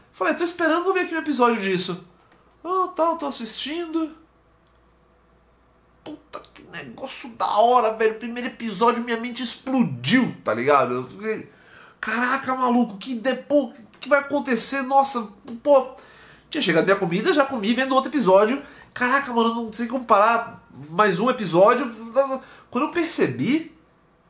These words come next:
eu já tava no começo do sétimo. A sé-, a temporada inteira tem oito episódios. Quando eu percebi que eu tinha passado o dia inteiro assistindo, eu já tava no começo do sétimo. Aí eu falei, tá no inferno, abraço, capeta, e mandei bala, tá ligado? Ass-, assisti assim mesmo.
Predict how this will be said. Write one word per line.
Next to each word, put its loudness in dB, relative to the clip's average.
eu 0
já 0
tava 2
no -6
começo -4
do -2
sétimo. 0
A 6
sé-, -2
a 0
temporada 2
inteira -2
tem -6
oito 2
episódios. -4
Quando 0
eu -4
percebi -2
que -6
eu -4
tinha -4
passado -2
o -4
dia -8
inteiro 4
assistindo, -4
eu -4
já -10
tava -2
no -2
começo -4
do -10
sétimo. 0
Aí 0
eu 0
falei, 4
tá 0
no 0
inferno, 2
abraço, 4
capeta, 2
e 0
mandei 0
bala, 4
tá -6
ligado? 2
Ass-, -4
assisti -2
assim -4
mesmo. -4